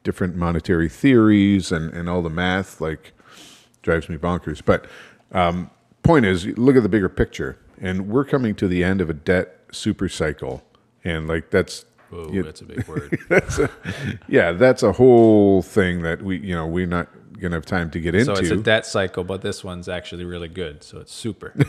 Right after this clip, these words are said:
Speaker 1: <laughs> It's actually really bad.
Speaker 2: Okay, so it's
Speaker 1: <laughs> But
Speaker 2: the debt super bad cycle.
Speaker 1: Yeah.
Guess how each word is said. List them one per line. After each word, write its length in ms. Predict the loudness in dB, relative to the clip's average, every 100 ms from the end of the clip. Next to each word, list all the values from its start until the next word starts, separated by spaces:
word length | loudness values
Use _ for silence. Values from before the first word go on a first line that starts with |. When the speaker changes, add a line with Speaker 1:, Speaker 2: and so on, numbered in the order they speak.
| -2 -4
Speaker 1:
<laughs> 880 | -2 0 2 2 2 0 0 2 2 0 -10 -8 -4 0
It's 180 | 4
actually 280 | 4 4 2
really 240 | 2 2 0
bad. 680 | 2 0 2 0 0 -4 -8 -10
Speaker 2:
Okay, 340 | -2 -2 0 -4
so 160 | -2 0
it's 160 | 0
Speaker 1:
<laughs> 120 | -2
But 40 | 0
Speaker 2:
the 160 | 0
debt 300 | 2 2 2
super 420 | 0 -2 -2 0 -2
bad 340 | 0 0 -2
cycle. 520 | -4 -6 -6 -10 -12 _
Speaker 1:
Yeah. 340 | -2 0 0